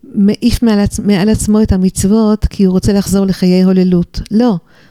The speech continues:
הוא היה רוצה להמשיך לשמור את המצוות, אבל הוא מרגיש שהוא לא ראוי לזה, ובצער ובכי ובדמעות, הוא מכריח את עצמו לעבור עבירות, אה, לעבור ממש, אה,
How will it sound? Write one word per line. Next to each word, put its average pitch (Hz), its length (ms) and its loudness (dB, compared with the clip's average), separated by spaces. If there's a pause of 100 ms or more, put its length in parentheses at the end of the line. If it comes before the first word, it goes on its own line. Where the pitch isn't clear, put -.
הוא 190 140 -6
היה 202 120 -2
רוצה 214 420 -8
להמשיך 233 360 -2
לשמור 190 240 -2
את 190 100 -4
המצוות, 208 580 -6 (400)
אבל 185 120 -4
הוא 196 80 0
מרגיש 180 680 -2
שהוא 180 140 0
לא 185 180 2
ראוי 214 340 0
לזה, 247 340 -2 (420)
ובצער 196 920 -2 (280)
ובכי 190 840 -2 (100)
ובדמעות, 175 1040 -2 (380)
הוא 208 100 -4
מכריח 214 380 -2
את - 80 -8
עצמו 202 220 -6
לעבור 185 400 -2
עבירות, 165 580 -6
אה, 180 60 -8 (1700)
לעבור 180 500 -2
ממש, 170 400 -8
אה, 170 40 -8